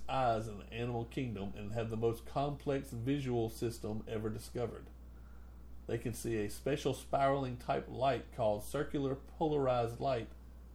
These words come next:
that has not been documented in any other kind of animal. They also have structure in their eyes that is similar to technology found in D V D players, only more advanced.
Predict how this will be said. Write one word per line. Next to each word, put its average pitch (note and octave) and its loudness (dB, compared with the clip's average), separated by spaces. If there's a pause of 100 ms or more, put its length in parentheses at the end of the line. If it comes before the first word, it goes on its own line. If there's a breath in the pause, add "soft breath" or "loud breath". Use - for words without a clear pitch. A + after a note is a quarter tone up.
that G#2+ -4
has G#2 -2
not A2+ 2
been A2+ -2
documented A2+ 0
in G#2 -4
any C3 0
other A#2+ 0
kind - -4
of G#2+ -4
animal. G#2 -8 (720 loud breath)
They - -6
also A#2+ 4
have A#2 2
structure - 0
in A2 0
their G#2 -6
eyes A2 2
that G#2+ -6
is G#2 -6
similar C#3 0 (100)
to C#3 0 (160)
technology A#2+ 0
found A2 -2
in G#2+ -4
D A#2+ 0
V A#2 0
D B2+ 4
players, G2+ -4
only G#2+ 0
more A2 4
advanced. G#2+ -2